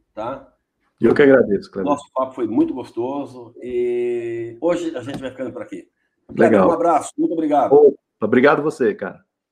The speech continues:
Speaker 1: Até mais.
Speaker 2: Valeu.
Speaker 1: Esse foi Kleber Souza, uma pessoa com deficiência visual desde o nascimento.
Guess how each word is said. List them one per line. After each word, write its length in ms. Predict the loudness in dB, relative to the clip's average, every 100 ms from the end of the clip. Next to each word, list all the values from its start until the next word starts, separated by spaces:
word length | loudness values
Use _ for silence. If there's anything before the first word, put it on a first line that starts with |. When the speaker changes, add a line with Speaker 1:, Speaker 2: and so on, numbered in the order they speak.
| _ _
Speaker 1:
Até 100 | -12
mais. 340 | -10 -10 -14 -20 _ _ _ _ _ _
Speaker 2:
Valeu. 380 | -8 -8 -8 -18 _ _ _ _ _ _ _ _ _ _ _ _ _ _ _ _ _ _ _ _ _ _ _ _ _ _ _ _
Speaker 1:
Esse 360 | 0 0 -2
foi 260 | -12 -14 -12
Kleber 300 | -2 -2 -2
Souza, 420 | -2 -2 -2 -6
uma 300 | -10 -8 -6
pessoa 460 | -6 -8 -8 -8 -8
com 120 | -10
deficiência 480 | -16 -18 -18 -16 -16
visual 500 | -14 -4 2 2 0
desde 420 | -6 -6 -8 -10
o 60 | -8
nascimento. 680 | -8 -8 -10 -8 -8 -12